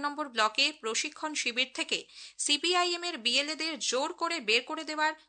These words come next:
অভিযোগ উঠেছে শাসক দলের বিরুদ্ধে। বিষয়টি নিয়ে মহকুমা শাসকের কাছে অভিযোগ জানিয়েছেন তারা। দুটি ক্ষেত্রেই অভিযোগ অস্বীকার করেছে তৃণমূল কংগ্রেস। রাজ্যে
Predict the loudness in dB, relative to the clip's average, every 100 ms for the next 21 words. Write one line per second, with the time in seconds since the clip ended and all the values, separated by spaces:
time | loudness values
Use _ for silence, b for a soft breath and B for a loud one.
0 | -4 -4 -2 -2 -2 -2 -4 -4 0 0
1 | 4 4 4 0 -2 -2 -4 -4 -4 -4
2 | -8 -8 b b b 2 4 4 2 -4
3 | -4 -4 -2 -2 -4 -2 0 0 -2 -4
4 | -2 2 2 2 -2 B B -2 0 2
5 | 0 2 0 2 0 -2 0 4 4 4
6 | -2 B B -6 0 2 2 0 0 0
7 | 0 0 0 2 4 4 4 2 0 0
8 | 0 0 -2 -6 -8 -6 -8 -2 -2 0
9 | -2 0 0 -2 _ _ _ _ _ _
10 | _ _ _ _ b b b b b b
11 | 8 8 8